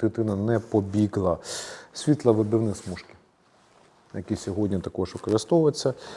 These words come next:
Сьогодні таких бронежилетів було зроблено трохи більше п'ятсот одиниць, більшість пішла на пен-, спеціалізовану службу поліції, яка займається евакуацією дітей з... зон, а,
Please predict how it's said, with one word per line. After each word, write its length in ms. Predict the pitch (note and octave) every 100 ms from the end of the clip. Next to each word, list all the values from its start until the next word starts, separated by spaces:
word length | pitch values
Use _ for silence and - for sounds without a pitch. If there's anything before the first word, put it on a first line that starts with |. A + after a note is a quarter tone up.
| - - - - A2
Сьогодні 480 | - A#2+ D3+ C#3
таких 340 | A#2+ A#2+ - A2
бронежилетів 680 | A2+ C3 C3+ C#3+ E3 E3 B2+
було 240 | G#2+ A2+
зроблено 840 | G#2 A2+ A#2 G#2 G2+ G2 F#2+ F#2 F2+
трохи 240 | A2+ G#2 G2+
більше 260 | G#2+ -
п'ятсот 300 | - G2+ G#2+
одиниць, 400 | A2 A#2 C#3+ C3+
більшість 380 | G#2+ G#2 - F#2
пішла 540 | - - G2 F#2+ F2 E2+
на 300 | G2 F2+ F2+ - - - - -
пен-, 420 | - G#2 G2 F#2 E2+ - _ - - _ - _ - C3+
спеціалізовану 840 | A#2 A#2 A#2+ A2+ G#2+ G#2+ G#2 G#2 G2
службу 640 | - A2+ F#2+ F#2+ F#2+ F2+
поліції, 520 | A2 A#2+ D3 - A#2+
яка 220 | A2+ G2+
займається 480 | G2 G2 G2 F#2 -
евакуацією 720 | F#2 - G2+ F#2+ - G2+ F#2+
дітей 360 | G2 B2 B2 A#2 - - -
з... 80 | G2
зон, 340 | F2+ A#2+ G#2+ G2+
а, 640 | G2 F#2 F2+ F2+ F2+ F2